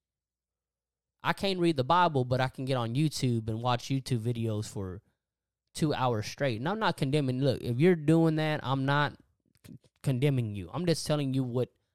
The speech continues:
I had to look at and what really had to change my perspective of I cannot go to Jesus with <laughs> excuses. I'm going to a God with an excuse. Like, think about that. How's that gonna work out?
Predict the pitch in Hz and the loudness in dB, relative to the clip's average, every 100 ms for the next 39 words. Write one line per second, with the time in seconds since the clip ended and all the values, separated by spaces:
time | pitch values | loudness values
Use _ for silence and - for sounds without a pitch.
0 | _ 139 165 139 131 104 113 127 - 101 | _ 2 2 2 -2 -4 -4 -4 -4 -8
1 | 110 117 120 143 123 135 110 - 151 127 | -6 -6 -4 -4 -4 -6 -6 -4 -4 -4
2 | 110 110 117 101 - 170 175 - 95 - | -4 -6 -6 -6 -6 -4 -4 -6 -14 -16
3 | _ _ _ _ _ _ _ _ _ 120 | _ _ _ _ _ _ _ _ _ -4
4 | 107 104 _ _ _ _ _ _ _ _ | -4 -6 _ _ _ _ _ _ _ _
5 | _ _ _ _ _ _ _ _ _ _ | _ _ _ _ _ _ _ _ _ _
6 | - 160 - 170 156 151 120 127 156 151 | -2 0 2 0 2 2 0 2 4 4
7 | - 120 147 165 127 117 117 117 - - | 0 -2 2 2 2 0 0 -2 -2 2
8 | 160 175 147 120 107 123 147 170 156 139 | 4 4 2 -4 -4 -2 2 2 2 0
9 | 117 127 143 123 113 104 101 - 139 95 | 0 0 0 -2 -4 -8 -10 -6 -4 -4
10 | 90 82 - _ _ _ _ _ 180 170 | -8 -14 -18 _ _ _ _ _ -6 -4
11 | 123 113 95 101 98 131 131 139 123 104 | -4 -6 -8 -10 -6 -4 -4 -4 -6 -8
12 | 101 90 85 - | -10 -10 -12 -14